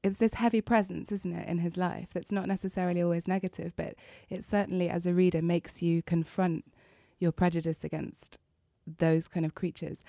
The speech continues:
I mean, I, I would love for you to talk a bit about the character of the cat as well, because the cat is another animal, except, well, one of the many cats, actually, that p-, appear in the novel, but the main one does speak. Um, and obviously,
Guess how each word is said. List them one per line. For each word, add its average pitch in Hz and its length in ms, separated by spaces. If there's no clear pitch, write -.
I 185 60
mean, 196 160
I, 202 200
I 196 140
would 202 160
love 196 160
for - 140
you 180 80
to 175 80
talk - 240
a 180 40
bit 165 140
about - 220
the 175 80
character 170 440
of 160 120
the 160 80
cat - 440
as - 160
well, 160 320
because 160 460
the 185 80
cat 196 300
is 180 80
another 185 260
animal, 165 380
except, - 540
well, 165 260
one 180 300
of 175 100
the 160 80
many 180 260
cats, - 360
actually, - 300
that 143 200
p-, 170 140
appear 139 320
in 131 80
the 131 80
novel, 135 240
but - 180
the 170 80
main 170 320
one 143 300
does 175 200
speak. - 500
Um, 160 440
and 170 120
obviously, 165 560